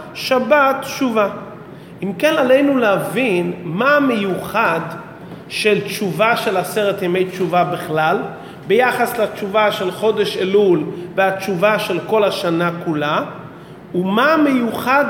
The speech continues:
בשבת תשובה גם ביחס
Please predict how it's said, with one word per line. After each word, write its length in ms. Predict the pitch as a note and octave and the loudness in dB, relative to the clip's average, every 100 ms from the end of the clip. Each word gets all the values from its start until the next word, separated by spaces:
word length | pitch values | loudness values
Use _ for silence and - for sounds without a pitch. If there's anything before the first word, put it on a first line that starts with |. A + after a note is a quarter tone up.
| F#3 | 0
בשבת 760 | G3 - G3 D#3 G#3+ B3 - - | -2 0 -2 0 0 0 -4 -12
תשובה 680 | - A3 F3+ D#3+ A#3 D#4+ D4+ - - - - - - | -8 -6 -4 0 2 2 2 -4 -10 -14 -16 -18 -10
גם 320 | - C4 D#4 D#4 | 2 4 4 2
ביחס 1000 | - D4 C#4 D#4+ - C#4 C4+ C4 - - | 2 2 4 2 2 2 2 2 -2 -10